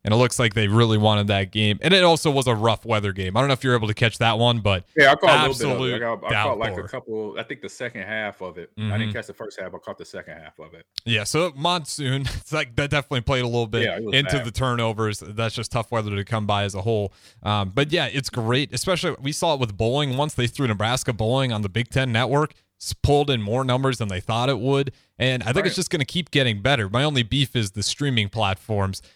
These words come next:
Speaker 1: That's when it gets tough, when I'm trying to find where the game's at, and I gotta go to Fubo,
Speaker 2: Yes.
Speaker 1: E S P N, Fox. Um, those can always
Speaker 2: Yeah.
Speaker 1: be tough. Then we do
Speaker 2: Yeah,
Speaker 1: have
Speaker 2: we
Speaker 1: the
Speaker 2: had
Speaker 1: one
Speaker 2: the, I'm sorry, go ahead.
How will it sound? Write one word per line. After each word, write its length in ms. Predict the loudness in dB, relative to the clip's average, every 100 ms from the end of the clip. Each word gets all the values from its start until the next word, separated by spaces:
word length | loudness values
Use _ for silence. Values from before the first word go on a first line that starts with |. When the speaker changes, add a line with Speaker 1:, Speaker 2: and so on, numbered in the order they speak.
| _
Speaker 1:
That's 200 | 0 2
when 100 | 0
it 60 | 0
gets 180 | -2
tough, 280 | 2 2 2
when 100 | 0
I'm 80 | 2
trying 160 | 2 2
to 60 |
find 280 | 2 0 2
where 160 | 2 2
the 120 | 2
game's 340 | 2 2 2
at, 100 | 0 0
and 100 | 0
I 20 |
gotta 200 | 2 2
go 100 | 2
to 80 | 0
Fubo, 360 | 2 4 8
Speaker 2:
Yes. 240 | 8 8 4
Speaker 1:
E 80 |
S 140 | -2 -2
P 180 | -2 0
N, 200 | 0 -4
Fox. 580 | -2 0 0 -2 -10 -18 _ _ -2
Um, 300 | 0 0 2
those 200 | 2 0
can 140 | 0
always 220 | 4 4
Speaker 2:
Yeah. 60 | 2
Speaker 1:
be 100 | -4
tough. 440 | 0 0 -2 -10 _ _ -20 _ -4
Then 140 | -2
we 80 | 2
do 80 | 2
Speaker 2:
Yeah, 60 |
Speaker 1:
have 60 | 2
Speaker 2:
we 100 | 2
Speaker 1:
the 40 |
Speaker 2:
had 100 | 2
Speaker 1:
one 140 | 0 -2
Speaker 2:
the, 140 | -4 -10 _ _ _ _ _ _ _ _
I'm 100 | -10
sorry, 260 | -4 -4 -2
go 140 | -4
ahead. 220 | -2 -4